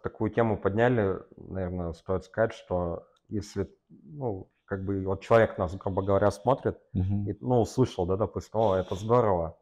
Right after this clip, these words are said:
Speaker 1: пойду вколю себе стероидов». Но ни в коем случае не стоит это делать, учитывая, если вы здоровый человек, у вас, ну, своя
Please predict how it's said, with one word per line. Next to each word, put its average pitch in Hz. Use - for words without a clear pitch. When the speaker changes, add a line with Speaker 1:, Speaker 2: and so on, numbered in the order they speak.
Speaker 1:
пойду 98
вколю 104
себе 101
стероидов». 104
Но 104
ни 107
в -
коем 131
случае -
не 110
стоит 110
это 92
делать, 117
учитывая, 98
если 95
вы 104
здоровый 107
человек, 113
у 90
вас, 92
ну, 95
своя 95